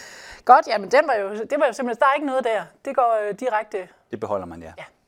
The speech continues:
Speaker 1: det lyder godt. Hvornår kan man bruge jeres hæveautomater, spørger Else så.
Speaker 2: Det kan man allerede nu. Så er man Handelsbank-kunde, kan man bruge Jyske Banks, øh, hæveautomater, og man kan gå ind i foriøen i Jyske Bank også,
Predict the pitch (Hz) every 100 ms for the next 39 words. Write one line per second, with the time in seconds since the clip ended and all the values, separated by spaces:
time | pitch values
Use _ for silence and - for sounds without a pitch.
0 | - 180 170 - - _ - - - -
1 | - _ _ _ _ - 220 302 339 277
2 | 247 247 285 220 - 294 359 320 190 -
3 | 196 185 165 - - 262 330 - - 139
4 | - _ _ _ _ _ _ _ - 139
5 | 147 127 113 123 117 110 117 _ _ _
6 | _ _ _ _ _ - 107 101 87 95
7 | 92 92 90 90 117 156 - 117 104 117
8 | 120 120 101 117 120 113 - - 98 90
9 | - 90 101 104 110 90 92 92 92 82
10 | 87 90 98 104 113 101 101 101 110 92
11 | _ - 90 82 82 82 104 101 - 95
12 | 98 95 107 -